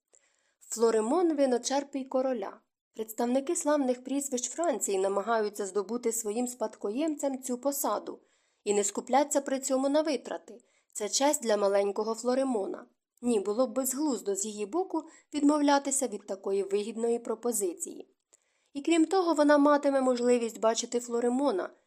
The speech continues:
і позбутися туги, яка переслідувала її від часу смерті Кантора». Вона вирушила до Сен-Жермена за Флоремоном. Мадам де Монтеспан прийняла її в ліжку хвора,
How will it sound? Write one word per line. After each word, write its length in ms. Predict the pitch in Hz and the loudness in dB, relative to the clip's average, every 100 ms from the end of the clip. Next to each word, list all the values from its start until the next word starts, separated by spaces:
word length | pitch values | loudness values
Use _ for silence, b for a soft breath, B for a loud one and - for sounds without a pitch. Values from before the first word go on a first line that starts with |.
| b - | b -16
і 80 | |
позбутися 760 | 185 226 196 220 233 196 - 190 | -4 -4 -4 -4 -2 -2 -2 -4
туги, 440 | - 339 320 294 | -2 -2 0 0
яка 220 | 277 277 | 0 0
переслідувала 840 | 269 254 254 262 254 233 233 226 233 | -2 -2 0 -2 -4 -4 -2 -2 -4
її 460 | 220 226 220 226 b b _ | -4 -8 -10 -12 b b _
від 220 | 370 370 | -10 -6
часу 280 | 208 202 185 | -6 -4 -8
смерті 460 | - 180 - - | -8 -8 -8 -10
Кантора». 640 | 220 226 233 226 175 - - _ _ _ _ | -8 -6 -6 -8 -8 -10 -16 _ _ _ _
Вона 260 | - 196 202 | -2 0 2
вирушила 560 | 202 247 220 - 196 185 | 4 2 2 -2 -2 -2
до 100 | 196 | 0
Сен-Жермена 800 | - 202 190 202 220 339 302 | 0 2 0 0 2 2 2
за 160 | 208 202 | 0 -2
Флоремоном. 720 | - 214 226 220 190 - 226 _ _ _ _ _ | -4 -6 -4 -6 -8 -10 -14 _ _ _ _ _
Мадам 360 | 240 254 370 330 | 0 4 4 6
де 120 | 294 | 6
Монтеспан 640 | 277 262 254 - 392 403 | 6 4 2 0 -2 -2
прийняла 520 | - 294 311 294 285 277 | 0 0 2 4 4 4
її 240 | 269 285 | 2 -2
в 80 | 277 | 0
ліжку 400 | 269 214 - 247 | -2 -2 -4 -6
хвора, 480 | - 269 220 - | -4 0 0 -2